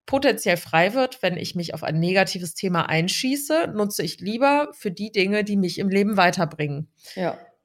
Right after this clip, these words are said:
Speaker 1: Ja, nach diesem Gespräch war eine dreizehnjährige Freundschaft vorbei.
Speaker 2: <laughs> Was? Hast du echt jetzt?
Speaker 1: Ja.
Speaker 2: Dreizehn Jahre?
Speaker 1: Ja.
Speaker 2: Krass. War das ein Telefonat oder ein persönliches Gespräch, oder?
Speaker 1: Es waren Sprachnachrichten.
Speaker 2: Ah,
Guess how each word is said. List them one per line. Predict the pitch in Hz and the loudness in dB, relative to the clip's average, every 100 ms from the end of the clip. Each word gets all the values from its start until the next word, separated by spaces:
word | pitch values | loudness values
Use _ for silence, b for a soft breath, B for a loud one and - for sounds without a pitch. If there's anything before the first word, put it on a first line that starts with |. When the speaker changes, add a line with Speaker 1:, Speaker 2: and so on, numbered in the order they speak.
| _ _ | _ _
Speaker 1:
Ja, | 403 160 - 226 | 4 4 0 0
nach | 247 | 0
diesem | - 240 254 | 0 -4 -2
Gespräch | 226 - 196 220 | -4 -2 -2 2
war | 220 220 220 - | 4 4 4 0
eine | 202 196 190 185 | 2 2 2 2
dreizehnjährige | - 220 - 320 247 247 277 | 4 2 2 -2 -2 -2 -4
Freundschaft | - 403 247 - | -2 -2 -4 -4
vorbei. | 202 180 175 | -4 -4 -4
Speaker 2:
<laughs> | 160 | 2
Was? | 185 196 | 2 4
Hast | - - 571 587 - 466 - 359 | 0 4 6 8 6 4 2 0
du | - - | 2 6
echt | 453 - - | 6 6 4
jetzt? | 202 202 - b b b | 4 4 -4 b b b
Speaker 1:
Ja. | 180 185 269 - - - | 0 4 2 0 -18 -2
Speaker 2:
Dreizehn | 202 202 339 381 - 311 277 | 4 8 6 4 4 6 8
Jahre? | 262 254 330 285 214 190 190 - - | 8 8 8 6 6 4 0 -12 -4
Speaker 1:
Ja. | 185 196 302 - _ _ _ _ _ _ _ _ _ _ _ - | 2 2 2 -4 _ _ _ _ _ _ _ _ _ _ _ -16
Speaker 2:
Krass. | - 202 170 - - - | 2 4 4 2 -2 6
War | |
das | 185 202 | 6 6
ein | 190 | 2
Telefonat | 196 170 170 147 156 302 | 2 2 2 4 4 6
oder | 330 | 4
ein | 202 | 2
persönliches | 180 165 165 160 - | 2 0 0 -4 -6
Gespräch, | 165 - 165 165 | -10 -2 -2 0
oder? | 151 156 | 0 0
Speaker 1:
Es | - | 4
waren | 311 294 | 4 4
Sprachnachrichten. | - 196 196 165 175 165 180 - - - - | 2 4 4 6 0 0 -4 -6 -10 -10 -8
Speaker 2:
Ah, | - 165 143 | -2 -2 -2